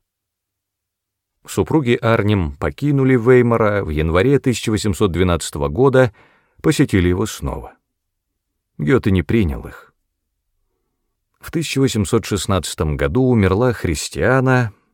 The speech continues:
и вскоре Беттина послала Гёте длинное письмо, полное смирения.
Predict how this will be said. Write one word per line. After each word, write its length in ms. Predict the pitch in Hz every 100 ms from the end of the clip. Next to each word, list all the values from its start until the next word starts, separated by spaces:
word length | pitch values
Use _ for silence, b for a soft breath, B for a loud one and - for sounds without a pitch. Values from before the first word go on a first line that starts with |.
| _ _ _ _
и 140 | 67 -
вскоре 420 | - - 156 135
Беттина 480 | 101 - 135 135 117
послала 440 | 87 131 131 104
Гёте 360 | 82 127 127 101
длинное 460 | 92 139 123 113
письмо, 640 | - 78 - 90 113 107 85 _ -
полное 420 | 101 82 78 73
смирения. 680 | - - 92 76 73 -